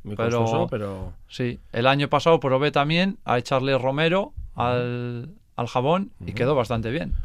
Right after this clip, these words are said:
Speaker 1: Ah, perfecto. Eh, ¿tu intención es de ir a más o dices, "Bueno, con lo que tengo ya es suficiente", Eder?
Speaker 2: Pues sí que quisiera, siempre quieres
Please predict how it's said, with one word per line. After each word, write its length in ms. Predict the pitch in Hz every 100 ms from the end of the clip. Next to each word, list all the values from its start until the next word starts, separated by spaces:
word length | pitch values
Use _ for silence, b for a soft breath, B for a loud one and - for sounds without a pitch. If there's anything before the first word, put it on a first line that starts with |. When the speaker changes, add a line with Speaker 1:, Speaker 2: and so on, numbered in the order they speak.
| - -
Speaker 1:
Ah, 120 | 95
perfecto. 440 | 113 - 73 98 - B B B -
Eh, 720 | 117 117 113 110 110 110 107
¿tu 100 | 104
intención 300 | 113 117 135 147
es 80 | 143
de 180 | 151 151
ir 160 | 160
a 80 | 165
más 280 | 180 233 175
o 100 | 135
dices, 220 | 120 107 107
"Bueno, 300 | 127 107 98
con 120 | 117
lo 80 | 110
que 80 | 104
tengo 240 | 113 123 127
ya 280 | 127 123 120
es 100 | 104
suficiente", 640 | 101 92 80 76 73 67 - - -
Eder? 220 | 87 73 - - - - - - -
Speaker 2:
Pues 180 | - 107
sí 120 | 139
que 140 | 147 156
quisiera, 720 | 143 151 143 131 131 131 131
siempre 320 | 123 165 160 147
quieres 800 | 165 151 151 - - - -